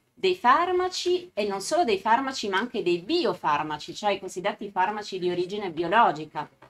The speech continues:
Pensate a tutti quelli che vengono definiti, ad esempio, gli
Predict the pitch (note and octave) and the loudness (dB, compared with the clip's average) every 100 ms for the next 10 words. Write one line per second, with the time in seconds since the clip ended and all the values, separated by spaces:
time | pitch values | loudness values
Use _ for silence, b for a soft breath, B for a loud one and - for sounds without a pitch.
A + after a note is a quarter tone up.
0 | _ _ _ _ F#3 F#3+ - A3 A#3 A#3 | _ _ _ _ -4 -4 4 8 10 8
1 | A#3 A#3+ - - F#3 G3+ A3 - - _ | 4 2 0 6 10 10 8 2 -14 _
2 | - _ _ - _ - - _ _ G#3 | -18 _ _ -20 _ -18 -18 _ _ -10
3 | G#3 - C#4 C4+ - - F#3 A#3+ A3+ E3 | -10 -2 -2 -2 0 6 6 4 -2 4
4 | F#3+ G3+ G#3+ F3 F3+ G3+ G3 F#3+ F#3+ G#3 | 4 4 2 0 -2 -4 -4 -4 -4 -8
5 | - F#3 F#3+ - F3+ G3 - G#3 G3+ F3 | 0 0 0 0 0 0 -4 -2 -2 -4
6 | F3 G3 G#3 | -4 -4 -6